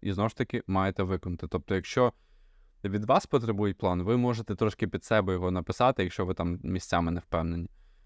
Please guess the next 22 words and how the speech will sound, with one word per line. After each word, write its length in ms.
Але 440
в 40
ідеалі, 580
знову 200
ж 80
таки, 400
побудова 600
та 280
виконання. 540
І 60
тепер 280
поговоримо 460
про 140
те, 120
чому 380
в 80
когось 320
виходить 760
більше 400
грошей, 800
кращі 440
проекти, 600